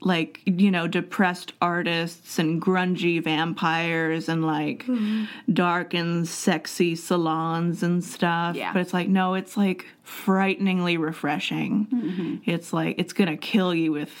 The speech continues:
Speaker 1: how, like, bright and mentholy it is.
Speaker 2: Yeah.
Speaker 1: Uh, <laughs> and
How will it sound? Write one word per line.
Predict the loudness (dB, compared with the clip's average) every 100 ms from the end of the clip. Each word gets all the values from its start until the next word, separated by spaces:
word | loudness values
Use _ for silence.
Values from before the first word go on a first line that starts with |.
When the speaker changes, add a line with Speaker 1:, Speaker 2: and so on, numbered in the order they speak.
| -16
Speaker 1:
how, | -4 0 0 0 -2
like, | -2 -2 -2
bright | 0 2 0 0 -2
and | 0 2
mentholy | 2 0 0 0 0 -2
it | -2 -2
is. | -2 -2 -2
Speaker 2:
Yeah. | -2 -6 -12 -14 -12 -10 -10 -10 -14 -20 -16 -16 -14 -14 -14 0
Speaker 1:
Uh, | 2 4 2 2 0 -6
<laughs> | -16 _
and | 0